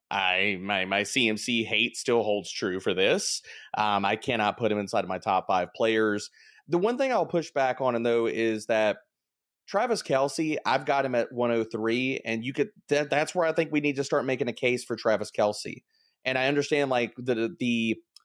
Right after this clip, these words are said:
the mishmash of our two first rounds push him down a little bit, but I think that he should be getting more respect. Like,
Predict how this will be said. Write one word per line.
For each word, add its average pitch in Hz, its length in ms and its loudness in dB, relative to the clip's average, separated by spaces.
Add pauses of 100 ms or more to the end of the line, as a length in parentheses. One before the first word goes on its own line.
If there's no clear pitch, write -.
(240)
the 135 80 2
mishmash 131 560 0
of 113 80 -6
our 120 160 2
two 131 320 0
first 123 400 -2
rounds 120 380 2
push - 260 -2
him 113 60 -4
down 104 240 0
a 139 40 0
little 160 140 0
bit, 175 260 -2
but - 160 -2
I 135 140 2
think 160 240 -2
that 135 160 0
he 135 220 -8
should 139 240 -2
be 131 100 -2
getting 127 480 0 (320)
more 135 140 2
respect. - 560 -2 (120)
Like, 120 360 0